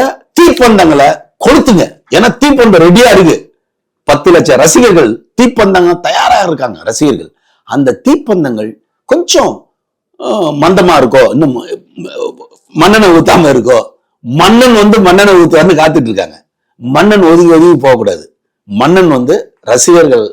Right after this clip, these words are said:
பிடித்திருக்கும் தீப்பந்தத்தில் மண்ணெண்ணெயை ஊற்றி அவர்களுடைய வேகத்தை உ-, உற்சாகப்படுத்தினா இருபத்தி ஆறில் நிச்சயமாக திரு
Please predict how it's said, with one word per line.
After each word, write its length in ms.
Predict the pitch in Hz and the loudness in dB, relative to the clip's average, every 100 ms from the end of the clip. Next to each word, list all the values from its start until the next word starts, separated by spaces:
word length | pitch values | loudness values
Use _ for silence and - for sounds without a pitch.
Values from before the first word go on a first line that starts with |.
| - _ _ | -14 _ _
பிடித்திருக்கும் 560 | - 185 175 147 123 101 180 | -2 0 0 -2 -4 -6 -6
தீப்பந்தத்தில் 640 | 185 156 131 113 - 107 107 | -4 -4 -4 -6 -6 -8 -6
மண்ணெண்ணெயை 460 | 151 180 165 139 117 117 | -4 -2 -2 -2 -4 -4
ஊற்றி 240 | 143 - 170 - _ _ _ - | -6 -4 -4 -6 _ _ _ -4
அவர்களுடைய 440 | 101 110 104 90 80 151 | -2 -2 -4 -6 -6 -2
வேகத்தை 360 | 233 226 - 113 | 0 0 -2 -6
உ-, 100 | 104 _ - 147 | -6 _ -6 -4
உற்சாகப்படுத்தினா 680 | - 233 196 131 113 120 190 _ _ _ _ 107 | 0 0 0 -4 -8 -8 -12 _ _ _ _ -2
இருபத்தி 440 | 127 160 160 120 104 | 0 2 0 -2 -2
ஆறில் 220 | 113 185 - _ _ _ - - | -4 -8 -16 _ _ _ -8 -4
நிச்சயமாக 680 | 123 - 240 233 220 190 190 - - _ _ - | -4 -2 2 2 2 2 0 -2 -10 _ _ -4
திரு 180 | 135 | -2